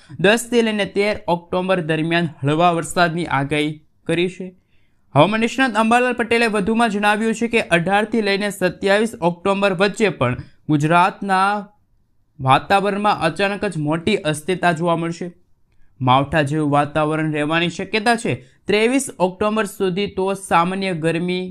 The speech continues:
યથાવત રહેવાની શક્યતા છે. હાલ વરસાદી સિસ્ટમ છે કે જેથી ગરમી પડતી નથી, પરંતુ આ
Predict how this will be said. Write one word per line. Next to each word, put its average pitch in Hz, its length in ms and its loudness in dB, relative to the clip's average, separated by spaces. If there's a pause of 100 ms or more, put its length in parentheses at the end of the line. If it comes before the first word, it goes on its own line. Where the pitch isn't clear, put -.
યથાવત 160 560 -2
રહેવાની 147 480 0
શક્યતા 170 540 -2
છે. 180 160 -8 (240)
હાલ 127 240 2
વરસાદી 151 460 -2
સિસ્ટમ 165 440 -4
છે 180 180 -2 (340)
કે 214 120 0
જેથી 208 600 -2 (280)
ગરમી 202 420 2
પડતી 175 440 -2
નથી, 175 260 -4
પરંતુ 214 460 0 (140)
આ 196 200 4